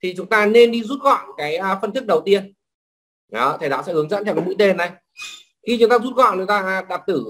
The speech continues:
à, là đặt ba là nhân tử chung thì được x trừ hai. Phần ở dưới mẫu là x trừ hai nhân x cộng hai.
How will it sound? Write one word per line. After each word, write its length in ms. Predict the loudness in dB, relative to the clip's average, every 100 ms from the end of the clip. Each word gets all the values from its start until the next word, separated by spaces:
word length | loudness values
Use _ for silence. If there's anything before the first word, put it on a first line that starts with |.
| -4
à, 120 | -2
là 180 | 0 -2
đặt 200 | -4 -4
ba 200 | 0 0
là 100 | 0
nhân 160 | -4 -6
tử 80 | -6
chung 180 | -8 -4
thì 60 |
được 120 | -2 0
x 160 | -2
trừ 100 | -2
hai. 400 | -4 -2 -2 -2 -8 _ _ _ _ _ _ _ _ _ _
Phần 180 | 2 2
ở 80 | 2
dưới 140 | 2
mẫu 200 | 2 2
là 200 | 2 0
x 240 | -2 -6 -6
trừ 220 | -6 -4 -2
hai 260 | 0 0
nhân 200 | 2 0
x 160 | 0 -2
cộng 160 | -2 0
hai. 320 | 0 0 -4